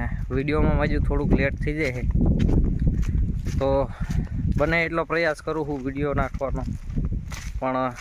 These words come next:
તોય મેં જો ટાઇમ નથી મળતો. તો હવે વિચારવી છીએ કાંઈક આડું અવળું કરશું,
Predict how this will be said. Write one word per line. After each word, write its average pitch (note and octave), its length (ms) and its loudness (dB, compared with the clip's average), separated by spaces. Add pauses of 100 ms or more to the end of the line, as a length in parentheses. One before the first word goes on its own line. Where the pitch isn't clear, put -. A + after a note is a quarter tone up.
(240)
તોય D#3 180 0
મેં C3+ 120 -4
જો C#3+ 120 0
ટાઇમ C3+ 240 -2
નથી C3+ 200 -4
મળતો. A2+ 280 0 (1160)
તો B2+ 140 0
હવે C#3+ 160 4 (1400)
વિચારવી E3+ 500 0
છીએ C#3 200 -2 (1200)
કાંઈક E3+ 240 -2
આડું E3 220 2
અવળું D3+ 220 -2
કરશું, C#3+ 360 -4